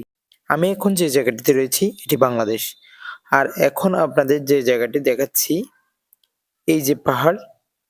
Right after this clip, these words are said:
এটি মায়ানমার, আমাদের বাংলাদেশের পার্শ্ববর্তী দেশ। জায়গাটি সত্যি অনেক সুন্দর ছিল,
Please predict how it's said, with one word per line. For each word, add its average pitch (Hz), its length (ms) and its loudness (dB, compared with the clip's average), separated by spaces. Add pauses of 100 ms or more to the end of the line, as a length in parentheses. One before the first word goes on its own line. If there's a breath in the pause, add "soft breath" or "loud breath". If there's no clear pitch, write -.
এটি 165 220 0
মায়ানমার, 117 540 0 (540)
আমাদের 143 360 2 (380)
বাংলাদেশের 131 560 0 (580)
পার্শ্ববর্তী 131 720 0
দেশ। 113 240 -2 (1900)
জায়গাটি 156 440 2 (280)
সত্যি - 400 0
অনেক 139 320 -2
সুন্দর 139 420 0
ছিল, 123 240 -2